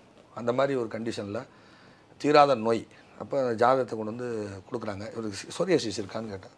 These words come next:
அது சொ-, "ஆமா சார், சோரியாசிஸ் இருக்கு சார்." புதன் தான் skin,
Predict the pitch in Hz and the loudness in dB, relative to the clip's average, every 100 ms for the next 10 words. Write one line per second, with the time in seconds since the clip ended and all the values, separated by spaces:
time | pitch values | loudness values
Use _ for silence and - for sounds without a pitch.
0 | - 120 117 - 127 139 120 107 123 127 | -12 -8 -8 -2 0 2 2 2 0 -2
1 | 107 104 - - - 101 - - - - | -2 -4 -8 -16 -10 -10 -10 -20 -20 -20
2 | - - _ - - - 139 143 139 - | -20 -20 _ -20 -18 -6 -4 -2 -4 -8
3 | 104 101 | -8 -8